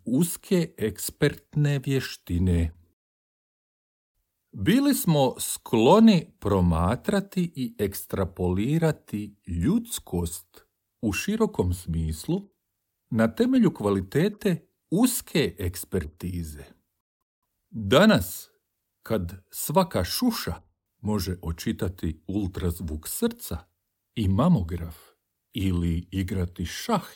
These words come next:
i go, pa čak i umjetna inteligencija, moramo promisliti o tome što je ono što vrednujemo u čovjeku i koliko vrijedi čovjek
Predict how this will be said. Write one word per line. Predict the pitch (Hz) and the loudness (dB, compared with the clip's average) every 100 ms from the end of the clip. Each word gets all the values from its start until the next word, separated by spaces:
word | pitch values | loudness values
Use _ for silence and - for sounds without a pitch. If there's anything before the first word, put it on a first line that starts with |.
| _ | _
i | 95 | -6
go, | 98 127 190 78 - _ _ _ _ _ | 2 4 4 2 -8 _ _ _ _ _
pa | - 95 | -8 -6
čak | - 107 - - - _ _ - | -2 -2 -2 -12 -20 _ _ -4
i | 98 | 0
umjetna | 95 104 90 87 - 78 78 - | 0 2 0 -2 -4 -4 -6 -4
inteligencija, | 82 82 82 82 76 76 95 175 202 - - - _ _ _ _ _ _ _ _ _ | -4 -2 -2 -4 -4 -2 2 2 0 -4 -8 -8 _ _ _ _ _ _ _ _ _
moramo | 139 220 262 175 110 - | 6 8 8 6 4 4
promisliti | 165 262 277 233 - 170 139 101 98 | 4 4 2 0 2 0 0 -2 -2
o | 95 | -4
tome | 95 - 202 226 220 202 _ _ | -4 2 4 6 4 0 _ _
što | - - - - 294 | -12 -10 -6 0 2
je | 214 - | 2 2
ono | 135 165 175 | 4 6 6
što | 156 - - 98 | 4 -2 -2 0
vrednujemo | 85 127 240 240 139 104 90 87 | 2 2 2 2 2 4 2 0
u | 92 92 | -2 -6
čovjeku | - 165 196 107 82 - 78 - _ _ _ _ _ | 0 4 4 2 -2 -8 -16 -16 _ _ _ _ _
i | - | -10
koliko | - 90 139 170 170 143 - - | -4 -2 -2 0 0 0 -6 -12
vrijedi | 92 92 82 82 92 160 190 151 98 | -8 -8 -4 0 2 2 2 0 -2
čovjek | - 151 190 190 185 175 - | -8 -4 -2 0 0 -2 -12